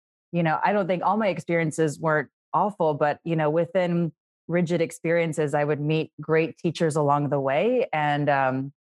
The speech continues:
I just saw such a difference between rigid yoga and the individuals that were just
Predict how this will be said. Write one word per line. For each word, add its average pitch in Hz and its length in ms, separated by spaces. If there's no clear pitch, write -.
I 165 80
just 165 260
saw 151 180
such - 360
a 156 40
difference 143 520
between 139 480
rigid 143 400
yoga 135 580
and 127 500
the 170 120
individuals 151 760
that 143 180
were 143 140
just 135 360